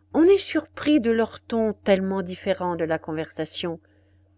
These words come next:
Mais comme on se rend compte que tout le monde trouve cela tout naturel, on ne dit rien aux autres,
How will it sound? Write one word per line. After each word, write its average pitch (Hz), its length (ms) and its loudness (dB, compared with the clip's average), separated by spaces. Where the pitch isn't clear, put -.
Mais 180 440 2
comme 233 220 2
on 254 60 0
se 247 120 -4
rend 214 220 0
compte 208 320 -2
que - 80 -6
tout 202 180 -8
le 208 80 0
monde 196 300 0
trouve 196 280 -2
cela 156 300 0
tout - 160 -8
naturel, 170 720 0
on 135 100 -8
ne 160 120 -2
dit 156 160 -2
rien 175 400 -2
aux 349 200 0
autres, 269 420 0